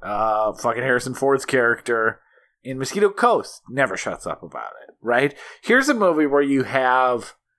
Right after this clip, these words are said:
the same instinct on, potentially, right? Like, there, there is some instinct, at least if you just look at the movie on the whole,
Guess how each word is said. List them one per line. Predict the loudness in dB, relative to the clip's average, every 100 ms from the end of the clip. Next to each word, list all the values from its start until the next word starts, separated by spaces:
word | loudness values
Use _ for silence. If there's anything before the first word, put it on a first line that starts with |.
| _ _ _ _ 0
the | 0
same | 0 -2 0 0 -2 -6 -6
instinct | -4 -4 -4 -4 -6 -6 -6
on, | -6 -8 _ _ -6
potentially, | -6 2 0 0 -8 -10 -12 -10
right? | -2 2 2
Like, | 2 2
there, | 2 2
there | 2 2
is | 2
some | -2 -2
instinct, | -6 -6 -2 0
at | 0
least | 0 -2 -6
if |
you | -8 -4
just | -4 -4
look | -8
at | -8
the | -6
movie | -2 0 0 -2
on | -4
the | -6
whole, | -4 -4 -4 -8